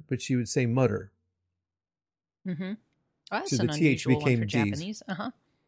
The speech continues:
Speaker 1: Right. And I says, "Okay." And it's like, "Well, we're had, t-, now, today? No, not today. Next time. No, no, mm, next." I just, I never can figure out the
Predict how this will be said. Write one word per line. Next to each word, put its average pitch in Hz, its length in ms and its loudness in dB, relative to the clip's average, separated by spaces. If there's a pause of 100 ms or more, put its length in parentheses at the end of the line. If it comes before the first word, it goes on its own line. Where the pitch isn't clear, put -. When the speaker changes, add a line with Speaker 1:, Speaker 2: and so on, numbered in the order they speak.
(240)
Speaker 1:
Right. 151 380 4
And 135 160 0
I 143 40 -2
says, 139 180 -4
"Okay." 180 340 -4
And 170 100 -2
it's 156 140 -2
like, 147 180 -4
"Well, 175 240 -4 (220)
we're 151 100 0
had, 185 200 -4 (1000)
t-, - 200 -10 (320)
now, 247 400 -2
today? 285 540 2
No, 160 280 0
not 123 180 -2
today. 104 160 -4
Next 117 300 -8
time. 107 300 -12
No, 240 260 -4 (160)
no, 190 240 -14 (220)
mm, 147 220 -6 (100)
next." 123 240 -10 (400)
I 147 40 0
just, 160 280 4 (100)
I 151 100 4
never 165 640 4 (440)
can 147 140 0
figure 139 440 0
out 131 200 -2 (180)
the 120 260 2